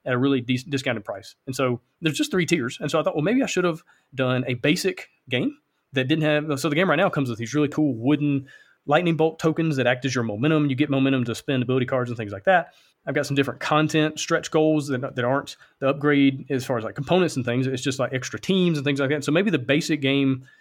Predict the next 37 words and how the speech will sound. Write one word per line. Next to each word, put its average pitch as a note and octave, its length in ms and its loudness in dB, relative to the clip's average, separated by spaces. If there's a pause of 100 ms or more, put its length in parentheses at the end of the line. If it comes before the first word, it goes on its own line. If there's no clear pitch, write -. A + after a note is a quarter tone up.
(160)
could D3+ 220 0
have B2 240 2
just B2+ 200 -4
been A2+ 120 -6
real F3 120 4
basic. C#3+ 340 2
Instead B2+ 200 -2
of A2+ 120 -4
wooden E3 240 2
parts, D3 340 0
it - 80 -14
just B2 140 -4
has G#2+ 200 -6 (300)
cardboard A#2+ 340 0
tokens, D3+ 480 2 (280)
you C3+ 60 -4
know, G#2 160 -4
only E3 200 4
four D#3 200 2
teams. C3+ 520 2
You C#3+ 100 -4
don't D3 160 0
get C#3 100 0
access C3 360 -2
to B2 420 -2
the B2 100 -2
other A#2+ 100 0
stuff. B2 200 -2 (220)
And C#3 60 2
then C3 80 4
maybe B2+ 180 4
do A#2+ 160 2
a A2 60 0
deluxe C3 400 0
version C#3+ 520 0 (280)
that A2+ 120 -6
had, A2 420 -2